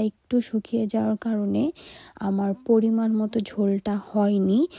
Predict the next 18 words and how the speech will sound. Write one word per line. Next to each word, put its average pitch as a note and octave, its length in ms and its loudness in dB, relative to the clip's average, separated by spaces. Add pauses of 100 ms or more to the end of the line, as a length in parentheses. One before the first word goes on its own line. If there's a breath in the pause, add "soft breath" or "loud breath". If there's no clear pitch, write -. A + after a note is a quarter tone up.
(220 loud breath)
এর G#3+ 140 0
জন্য G#3+ 220 2
আমার G3+ 240 2
পরবর্তীতে G3+ 840 0
গরম G3 380 2
পানি G3 420 0
আবার G3 260 -2
অ্যাড F#3 280 -2
করতে G#3 320 -4
হয়েছে। G3+ 600 -2 (1500 loud breath)
তো G#3+ 360 0
সেই G#3+ 260 0
দিন G#3 200 0 (500)
মেহমান G#3 520 2
চলে G#3 320 -2
আসছে G#3 380 -4 (120)
already, G3 500 -2 (200)
আমরা G3 360 -2